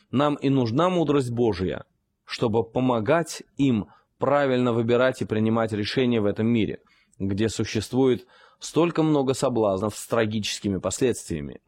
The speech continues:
Ещё раз хочу отметить, что это повеление быть исполненным Духом Святым а не один из вариантов на наше усмотрение. Бог хочет, чтобы вы и я были исполнены Его Духом.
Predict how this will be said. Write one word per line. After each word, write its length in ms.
Ещё 220
раз 140
хочу 300
отметить, 500
что 360
это 220
повеление 540
быть 420
исполненным 720
Духом 300
Святым 540
а 180
не 140
один 380
из 120
вариантов 760
на 320
наше 320
усмотрение. 800
Бог 280
хочет, 320
чтобы 320
вы 220
и 180
я 300
были 220
исполнены 600
Его 240
Духом. 400